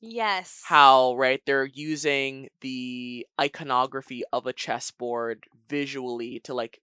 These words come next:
Speaker 2: push the story forward.
Speaker 1: Right.
Speaker 2: And you see it from different perspectives, from below, from above. And, like, it's kinda de-, a device that they use. I think that they could have used game theory as a device.
Speaker 1: Right.
Speaker 2: 'Cause it also matches the opulence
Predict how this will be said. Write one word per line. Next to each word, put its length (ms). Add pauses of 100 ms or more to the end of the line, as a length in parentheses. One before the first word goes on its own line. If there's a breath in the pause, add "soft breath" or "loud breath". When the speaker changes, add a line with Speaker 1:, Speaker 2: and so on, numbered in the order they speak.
(140)
Speaker 2:
push 300
the 100
story 440
forward. 600
Speaker 1:
Right. 220 (160 loud breath)
Speaker 2:
And 120
you 100
see 200
it 60
from 140
different 260
perspectives, 500
from 160
below, 320
from 180
above. 480 (260 soft breath)
And, 100
like, 140
it's 120
kinda 220
de-, 240
a 60
device 460
that 100
they 100
use. 400
I 60
think 180
that 100
they 100
could 140
have 80
used 320
game 240
theory 460 (120)
as 260
a 60
device. 640
Speaker 1:
Right. 300
Speaker 2:
'Cause 120
it 60
also 280
matches 560
the 200
opulence 680